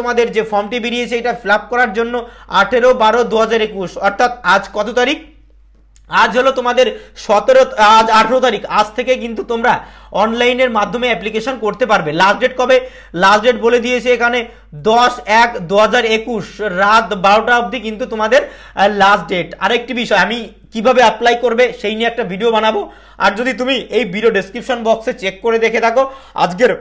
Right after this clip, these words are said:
পরে, তাহলে তুমি লিঙ্কটি পেয়ে যাবে। তাহলে এখানে আসার পর এখানে কি করবে, এখানে step by step কীভাবে ফর্ম ফিল আপ করবে সমস্ত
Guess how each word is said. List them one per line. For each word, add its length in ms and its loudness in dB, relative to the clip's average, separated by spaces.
পরে, 260 4
তাহলে 220 4
তুমি 220 -4
লিঙ্কটি 320 -6
পেয়ে 180 0
যাবে। 160 0
তাহলে 240 4
এখানে 200 0
আসার 240 0
পর 160 2
এখানে 200 -2
কি 160 -10
করবে, 220 4
এখানে 180 -2
step 240 -8
by 180 4
step 260 -4
কীভাবে 320 2
ফর্ম 180 -2
ফিল 160 -2
আপ 140 -10
করবে 180 2
সমস্ত 240 -4